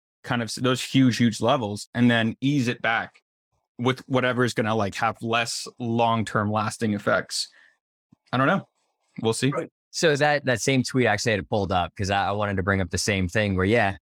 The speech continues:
Speaker 2: you're talking about, you know, these five main things that just are trading all over the place. And, you know, the end of the tweet goes, "The system is collapsing." So yeah, when you see the, these five big gauges, it's almost like, say you're in an airplane, you just see these main gauges just, like,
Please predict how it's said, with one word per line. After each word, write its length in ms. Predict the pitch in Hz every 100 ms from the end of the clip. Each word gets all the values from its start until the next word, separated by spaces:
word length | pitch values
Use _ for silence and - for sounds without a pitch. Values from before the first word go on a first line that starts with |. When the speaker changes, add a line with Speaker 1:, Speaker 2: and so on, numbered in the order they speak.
| _ _
Speaker 2:
you're 100 | 127
talking 260 | 131 139 123
about, 180 | 113 107
you 60 |
know, 120 | 107 98
these 180 | 95
five 300 | - 107 110
main 280 | 107 107 101
things 420 | 90 104 98 92
that 260 | - 92 90 _ 98
just 340 | 104 98 -
are 120 | 98 92
trading 400 | - 113 98 98
all 180 | 95
over 200 | 95 98
the 80 | 92
place. 340 | - 92 90 -
And, 240 | 95 101
you 60 | 107
know, 20 |
the 160 | 104
end 100 | 113
of 60 | 143
the 80 | 107
tweet 300 | - 110 95
goes, 400 | 110 117 101 92
"The 80 | 92
system 360 | 117 101 104
is 120 | 90
collapsing." 760 | - 90 101 107 - 85 76 73 _ _ _ _
So 140 | -
yeah, 160 | 120 123
when 200 | 113 110
you 120 | 135
see 340 | 143 - 147 135
the, 300 | 110 110 107
these 240 | 104 98 -
five 340 | 107 113 98 -
big 240 | 117 101
gauges, 600 | 101 107 110 80 69 -
it's 120 | 110 143
almost 300 | 170 165 139
like, 140 | 123
say 120 | 143
you're 180 | 139 135
in 40 |
an 60 | 110
airplane, 420 | 123 127 107 92
you 140 | 104 117
just 100 | -
see 160 | 117
these 220 | 104 98
main 180 | 101 110
gauges 300 | 104 110 95
just, 260 | 98 92 -
like, 160 | 92